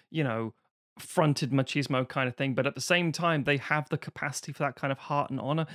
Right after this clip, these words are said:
because on one side, you got this family man who loves his family, will do anything for them. The other side is this military man who loves his platoon, will do anything for them, but also, you know, he gets this huge support from the military. There are so many little, for lack of a better word, toxic motivations.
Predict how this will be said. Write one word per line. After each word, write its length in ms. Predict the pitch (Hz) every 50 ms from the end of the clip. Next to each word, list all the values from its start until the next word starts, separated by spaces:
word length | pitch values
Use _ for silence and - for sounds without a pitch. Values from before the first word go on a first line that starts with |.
| - - -
because 200 | 160 - 156 135 143
on 120 | 131 127
one 160 | 151 180 185
side, 240 | - - 143 139 127
you 60 | 143
got 60 | 143
this 120 | - - -
family 300 | - 170 170 165 156 147
man 200 | 143 143 143 135
who 120 | 131 139
loves 180 | 135 143 135 127
his 140 | 127 117 -
family, 240 | 143 127 127 127
will 40 | 123
do 80 | 123 131
anything 240 | 123 127 117 120 113
for 180 | - 180 190 131
them. 100 | 127 113 - - - - -
The 60 | -
other 120 | 160 151 147
side 220 | - 165 147 139 135
is 40 | 123
this 140 | 139 117 131
military 400 | 160 202 196 165 - - 135 131
man 300 | 135 131 131 127 127 - - - - _
who 140 | - 165 160
loves 260 | 147 151 147 127 -
his 100 | - 139
platoon, 320 | - - 139 - 165 165 151
will 60 | 143
do 60 | 135 151
anything 200 | 143 139 139 131
for 160 | - 190 185
them, 100 | 147 135
but 100 | 127 143
also, 340 | 147 151 - - 139 139 135 127 - - _ _ _ _ _ _ _ _ -
you 100 | 175 147
know, 80 | 131
he 160 | 117 156 165
gets 220 | 147 - 175 131 -
this 80 | 147
huge 180 | - - 175 127
support 220 | - - 165 151
from 80 | - 139
the 40 | 139
military. 340 | 160 165 160 - 143 127 - - - _ -
There 140 | 160 160
are 60 | 170 143
so 300 | - - - 208 220 262
many 360 | 254 240 240 233 233 226 220
little, 320 | 208 208 190 196 185 160 _ _ _ _ _ _ _ _ _ _
for 100 | - 185
lack 140 | 190 214 214
of 80 | 220 -
a 20 |
better 200 | - 202 196 170
word, 240 | 151 143 139 127 - - _ _ _ _ _ _ _ _ -
toxic 420 | - - 240 - - - - - -
motivations. 760 | 185 180 170 - 165 160 160 160 147 - 113 107 - - -